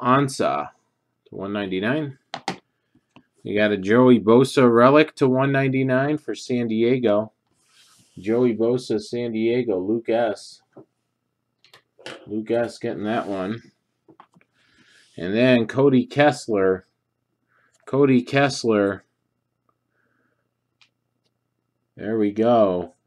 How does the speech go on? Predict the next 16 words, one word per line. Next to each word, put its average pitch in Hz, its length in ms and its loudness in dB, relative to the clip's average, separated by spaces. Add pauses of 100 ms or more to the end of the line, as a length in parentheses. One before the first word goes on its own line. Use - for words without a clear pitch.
Very 104 300 -2
nice. 110 400 0
Another 110 360 0
green 104 600 -2 (360)
to 101 100 -10
twenty-five. 123 800 0
So 98 120 -6
two 131 200 -6
for 123 160 -8
two 135 240 0
on 117 120 -2
the 104 80 -4
green. 110 560 -2 (340)
Cleveland, 117 640 -2
Kent 127 260 -6 (100)
R. 117 460 -2